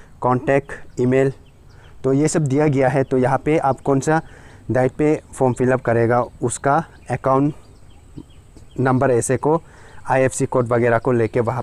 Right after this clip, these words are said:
पे डिपॉजिट कर देना है, ट्रांसफ़र कर देना है। उसके बाद वो सब कर लेने के बाद आपको किस mode of payment से किया है उसको यहाँ पे किसी एक को सिलेक्ट कर लेना है और सिलेक्ट करके उसका स्क्रीनशॉट को भी पीडीएफ़ बना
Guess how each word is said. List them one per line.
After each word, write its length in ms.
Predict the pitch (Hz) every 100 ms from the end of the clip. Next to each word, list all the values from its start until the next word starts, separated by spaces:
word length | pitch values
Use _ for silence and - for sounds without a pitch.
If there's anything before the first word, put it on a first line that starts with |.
| -
पे 140 | 175 135
डिपॉजिट 540 | 110 - 117 127 175 - - -
कर 160 | 131 117
देना 220 | 104 95
है, 180 | 90 87 - -
ट्रांसफ़र 360 | 120 123 139 131
कर 180 | 120
देना 220 | 104 98 87
है। 160 | 92 - - - - - - - - -
उसके 240 | 135 - 160
बाद 180 | 156
वो 120 | 135 160
सब 180 | 175
कर 160 | - 156
लेने 260 | 147 139 131
के 140 | 131
बाद 300 | 120 143 - - - - - -
आपको 360 | 123 143 139 135 - - - - - - - - - - - - -
किस 180 | 175 -
mode 200 | 156 147
of 160 | 151 -
payment 300 | 135 135 135
से 120 | 143
किया 240 | - 131 131
है 120 | 127
उसको 240 | 117 139
यहाँ 220 | 127 135 147
पे 180 | 131 - - - - -
किसी 200 | - 156
एक 140 | 147 -
को 120 | 143
सिलेक्ट 320 | - 135 -
कर 120 | 135
लेना 280 | 123 117 117
है 200 | 110 -
और 180 | 123 113
सिलेक्ट 320 | - 123 117
करके 240 | 117 -
उसका 280 | 135 - 139 127
स्क्रीनशॉट 640 | - 131 147 147 135 123
को 120 | 127
भी 100 | 127
पीडीएफ़ 440 | 131 120 117 147 120
बना 260 | 113 120